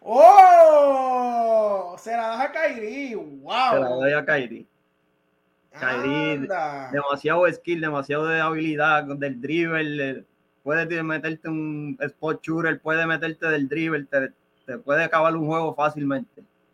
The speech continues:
Speaker 2: Lo hizo un Game seven, lo hizo en una final, so me tengo que ir con él.
Speaker 1: Ok.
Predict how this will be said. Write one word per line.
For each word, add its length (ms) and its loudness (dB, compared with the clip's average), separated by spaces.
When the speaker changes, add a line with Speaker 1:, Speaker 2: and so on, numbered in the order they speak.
Speaker 2:
Lo 180 -4
hizo 240 -4
un 80 -6
Game 180 2
seven, 380 4
lo 120 -2
hizo 240 -4
en 120 -4
una 160 -2
final, 360 0
so 280 -6
me 100 -8
tengo 220 0
que 80 -4
ir 100 -6
con 200 -4
él. 100 -10
Speaker 1:
Ok. 180 -14